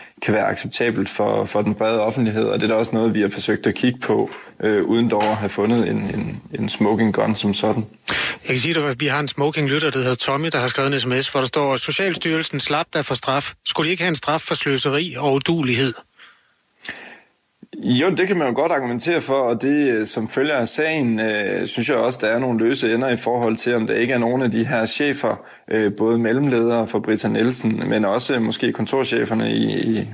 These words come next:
Speaker 1: både nuværende og tidligere i, øh, i Socialstyrelsen, som, øh, som ikke burde måske skulle, skulle kigge sig selv i spejlet,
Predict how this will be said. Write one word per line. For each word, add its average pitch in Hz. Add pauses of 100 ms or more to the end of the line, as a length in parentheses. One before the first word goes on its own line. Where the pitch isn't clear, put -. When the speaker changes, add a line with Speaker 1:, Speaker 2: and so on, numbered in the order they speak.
Speaker 1:
både 113
nuværende 113
og 107
tidligere 113
i, 107
øh, 107 (380)
i 113
Socialstyrelsen, 113 (280)
som, 110
øh, 98
som 104
ikke 110
burde 127
måske 113
skulle, 107
skulle -
kigge -
sig 120
selv 120
i -
spejlet, 117